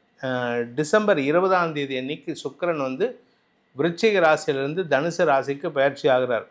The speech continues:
அப்போ அந்த தனுசு ராசியில வந்து செவ்வாய், சூரியன், சுக்கிரன் ஆகிய மூன்று கிரக சேர்க்கைக்கு குரு மற்றும் சனியின் பார்வை வரும். அதே சமயம் இருபத்தி ஒன்பதாம் தேதி அன்னைக்கு, டிசம்பர் இருபத்தி ஒன்பதாம் தேதி அன்னைக்கு புதனும்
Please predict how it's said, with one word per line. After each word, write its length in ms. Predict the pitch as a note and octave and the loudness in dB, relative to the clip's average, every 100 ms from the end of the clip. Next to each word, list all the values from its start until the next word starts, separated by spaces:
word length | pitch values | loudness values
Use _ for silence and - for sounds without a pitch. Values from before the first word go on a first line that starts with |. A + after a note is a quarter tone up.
| - | -4
அப்போ 500 | B2+ - F3+ - - _ _ | -4 0 0 0 -4 _ _
அந்த 260 | - C3 C3 | -8 0 0
தனுசு 360 | A#2+ C#3 F#3+ G3 | 2 0 2 4
ராசியில 500 | F#3+ E3 - D3+ C3+ | 6 4 4 0 0
வந்து 400 | C3 C#3+ A3+ - | 0 -2 -2 -4
செவ்வாய், 520 | - D3 C#3 D#3 F3+ | 0 0 2 4 4
சூரியன், 640 | F3 D3+ D3 C#3+ F3 G#3 - | 0 -4 -4 -2 -2 -4 -12
சுக்கிரன் 540 | - D#3 - D3+ A#2+ | -6 -6 0 0 0
ஆகிய 300 | B2 C#3 C#3 | -2 -2 -2
மூன்று 440 | C3 F3 F#3 F#3 | -2 -4 -4 -8
கிரக 320 | D3+ D3 D#3+ E3 | -4 -2 0 0
சேர்க்கைக்கு 580 | D3 C#3+ - C3 - C4 - _ _ _ - B2 | -2 -2 -4 -6 -4 -6 -6 _ _ _ -14 4
குரு 300 | F3 A3+ A#3+ | 6 8 6
மற்றும் 420 | F3+ - E3 C3+ | 4 0 -2 -4
சனியின் 540 | - C#3 E3 E3 C#3+ | -2 -2 0 0 2
பார்வை 400 | C#3 D3 D#3 C#3+ | 4 4 6 4
வரும். 280 | B2 C3+ C3+ _ _ _ _ | 4 0 -2 _ _ _ _
அதே 300 | C3 F3+ G#3+ | 2 6 6
சமயம் 460 | F3+ D#3 E3 A3+ - _ | 4 -2 -4 -6 -10 _
இருபத்தி 520 | C#3+ F#3+ C4 C4 A3+ | 2 6 6 4 2
ஒன்பதாம் 520 | D#3 D3+ F3 F3+ E3+ | 0 2 4 4 4
தேதி 180 | C#3+ C3 | 0 -4
அன்னைக்கு, 320 | B2+ C#3 C#3 | -4 -6 -8
டிசம்பர் 380 | A#2+ C#3 A3 G#3 | -8 0 0 2
இருபத்தி 440 | C#3+ E3 F#3+ F#3 D#3 | 2 2 0 -2 -4
ஒன்பதாம் 440 | D3 E3 E3 D#3+ | 0 0 2 0
தேதி 220 | C#3+ C3 | -4 -6
அன்னைக்கு 320 | B2+ E3 - | -6 -10 -8
புதனும் 640 | D#3+ B2+ D#3+ F#3 G#3 D4 - | -10 -2 0 4 6 4 2